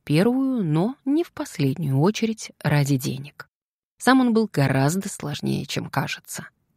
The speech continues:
Оскар Уальд принадлежал типу людей, которые в современной психологии называются гиперчувствительными. На рубеже девятнадцатого двадцатого веков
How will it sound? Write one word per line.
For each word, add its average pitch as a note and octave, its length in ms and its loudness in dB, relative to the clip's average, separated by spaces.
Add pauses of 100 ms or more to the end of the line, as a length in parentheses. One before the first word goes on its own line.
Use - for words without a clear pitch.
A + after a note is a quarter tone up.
(440)
Оскар C4 340 0
Уальд C4 520 2 (240)
принадлежал F#3 680 2
типу A3 360 -2
людей, D#3+ 440 0
которые G3 380 0
в - 40 -10
современной E3+ 600 0
психологии G#3 800 0 (200)
называются A3 540 0
гиперчувствительными. D#3 1600 -6 (420)
На D#3 100 4
рубеже E3+ 300 4
девятнадцатого D3 800 0
двадцатого D3 520 0
веков C3+ 500 0